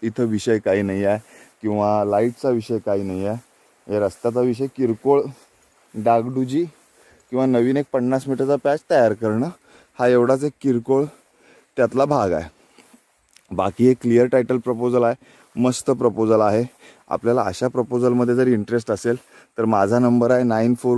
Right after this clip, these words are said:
टू झिरो डबल एट डबल थ्री डबल वन. माझा लँडलाईन नंबर आहे झिरो टू थ्री फाय फोर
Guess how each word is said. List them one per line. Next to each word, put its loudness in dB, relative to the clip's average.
टू 0
झिरो 2
डबल 0
एट 4
डबल 4
थ्री 0
डबल 2
वन. 0
माझा -2
लँडलाईन 2
नंबर 2
आहे 2
झिरो 0
टू -6
थ्री -4
फाय 0
फोर -2